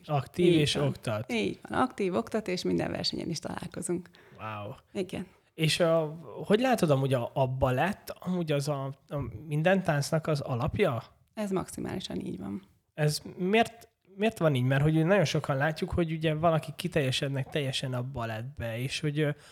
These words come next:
Speaker 1: akármennyire is feminin dolog ez, azért akik bemutatják, hogy milyen kemény a balett, az nagyon látszik, hogy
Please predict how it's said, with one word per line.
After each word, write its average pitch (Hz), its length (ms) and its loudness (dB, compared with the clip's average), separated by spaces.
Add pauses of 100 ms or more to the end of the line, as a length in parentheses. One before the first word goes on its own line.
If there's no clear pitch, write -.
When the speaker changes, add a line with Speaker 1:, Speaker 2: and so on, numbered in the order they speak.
(260)
Speaker 1:
akármennyire 160 680 4
is 135 380 -2
feminin 135 640 0
dolog 131 300 2
ez, 135 160 0
azért 160 340 2
akik 143 240 -2
bemutatják, 180 680 0
hogy 139 300 -2
milyen 151 360 -4
kemény 139 380 0
a 113 60 -4
balett, 127 360 -2
az 156 120 2
nagyon 190 260 0
látszik, 127 400 -4
hogy 151 200 -4